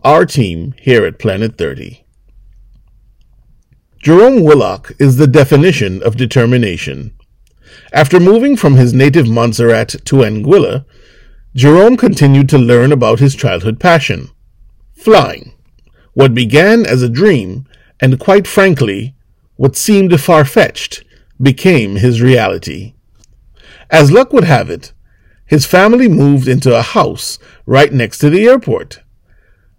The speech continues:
Jerome would sit and watch planes land and take off at Anguilla's airport, dreaming about flying one of the aircraft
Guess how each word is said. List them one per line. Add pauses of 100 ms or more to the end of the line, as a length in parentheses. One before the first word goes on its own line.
(200)
Jerome
would
sit
and
watch
planes
land
and
take
off (240)
at
Anguilla's
airport, (460)
dreaming
about
flying
one
of
the
aircraft